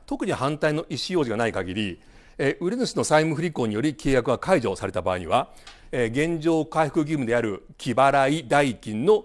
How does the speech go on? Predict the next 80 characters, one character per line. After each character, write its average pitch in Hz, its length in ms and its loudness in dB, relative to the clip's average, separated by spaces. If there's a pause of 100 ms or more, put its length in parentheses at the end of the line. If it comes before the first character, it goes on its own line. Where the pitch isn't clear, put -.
(160)
返 151 260 -2
還 170 240 0
義 175 80 -6
務 202 160 -2
に 123 120 -2
つ - 160 -8
い 160 60 -8
て 240 80 -2
も 240 320 -2
保 120 140 -4
証 165 200 -2
す - 100 -8
る 233 80 -6
責 202 240 -6
任 196 160 0
が 175 80 2
あ 131 60 4
る。 87 120 -8 (600)
ま 247 180 -2
あ、 220 60 -2
そ - 120 -2
れ 214 60 2
は 233 60 2
そ 330 160 -4
う - 20 0
だ 285 80 4
ろ 156 80 4
う 104 40 -4
と 107 80 -2
思 135 140 0
う 226 40 2
ん - 20 -2
だ 113 80 0
け 90 80 -8
ど、 104 280 0 (460)
あ - 60 -8
の、 120 100 -4
こ 247 200 0
ん 294 120 -2
な 302 100 0
の 120 240 2
を 120 60 4
見 123 120 0
て、 107 440 -2 (240)
「あ 226 180 4
あ、 - 20 -
う 196 420 -4
ん、 - 40 -4
そ 285 120 2
う 233 40 4
だ 165 80 8
よ 113 60 4
ね、 151 160 4
丸 151 260 4
だ 185 60 4
よ 127 100 4
ね」 120 140 2
っ - 20 0
て - 280 2
思 165 440 4
え 233 80 2
る 135 300 2 (160)
人 - 240 -2
は 110 140 2
そ 104 220 -6
ん 107 80 -6
な 156 80 -2
に 262 100 -2
は 226 80 0
多 156 160 0
く 156 100 -6
な 151 100 -2
い 151 40 -6
と 131 80 -2
思 120 140 0
う 113 40 -4
ん - 20 -6
だ 101 80 -6
よ 90 60 -8
ね。 110 260 -4